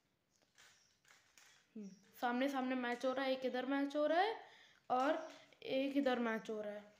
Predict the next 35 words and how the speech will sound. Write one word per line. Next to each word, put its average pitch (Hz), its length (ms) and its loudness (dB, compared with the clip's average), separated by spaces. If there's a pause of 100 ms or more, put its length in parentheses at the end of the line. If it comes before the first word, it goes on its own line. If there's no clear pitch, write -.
(960)
एक 226 160 -8
इधर 233 200 0
match 214 280 -8
हो 208 100 -4
रहा 202 120 -4
है, 202 120 -8 (580)
सामने 262 260 6
सामने 269 300 4
match 262 260 4
हो 285 60 10
रहा 302 120 8
है, 339 80 6
लेकिन 302 280 0 (100)
इस, 294 260 4
इन 285 160 10
दोनों 277 200 6
side 254 280 0
का 233 80 -2
नहीं 220 180 -4
हो 202 100 -6
रहा 202 120 -4
है। - 180 -18 (540)
तो 262 80 2
हम 262 160 4
लोग 285 240 10
को 330 140 4 (480)
वापस 269 440 8
वही 311 140 8
algorithm 254 560 6
करनी 214 340 -4
है, 208 160 -12 (380)
R 233 380 2 (840)
यू 233 320 6 (720)
two 294 160 4
inverse, 277 760 2